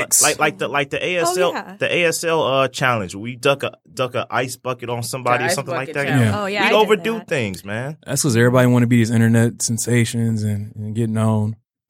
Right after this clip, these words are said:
Speaker 3: It's
Speaker 1: It's out of
Speaker 3: easier
Speaker 1: control.
Speaker 3: now.
Speaker 1: It,
Speaker 2: So
Speaker 1: it is.
Speaker 3: It is, but it isn't. I mean,
Speaker 1: Yeah.
Speaker 3: I follow a lot of people on the internet who aren't, like, celebrity famous.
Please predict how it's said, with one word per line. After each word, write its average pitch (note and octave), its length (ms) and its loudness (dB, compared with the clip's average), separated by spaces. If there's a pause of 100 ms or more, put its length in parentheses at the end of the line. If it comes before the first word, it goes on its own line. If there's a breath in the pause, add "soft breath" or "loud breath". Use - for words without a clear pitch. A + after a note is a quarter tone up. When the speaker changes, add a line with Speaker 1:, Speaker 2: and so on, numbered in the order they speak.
Speaker 3:
It's - 140 -10
Speaker 1:
It's - 100 0
out A2 120 6
of G#2+ 100 2
Speaker 3:
easier A#2+ 240 4
Speaker 1:
control. F#2 100 2
Speaker 3:
now. - 520 -12 (320)
Speaker 1:
It, - 160 -2
Speaker 2:
So G#2+ 320 2
Speaker 1:
it - 80 -4
is. G2 280 0
Speaker 3:
It C4+ 300 2
is, A3 300 -2
but F#3 140 -6
it - 100 -6
isn't. F3 580 -6
I F#3+ 80 -4
mean, F#3 420 -6 (960)
Speaker 1:
Yeah. A2 240 0
Speaker 3:
I G3+ 120 -2
follow A3 360 4
a F3 60 0
lot F3+ 180 0
of F3+ 80 -4
people G3 280 -4
on F#3+ 100 2
the G3 80 -4
internet G3+ 360 0
who F3+ 120 -8
aren't, F3 220 -8
like, D3 260 -6
celebrity F3 540 -2
famous. - 640 -8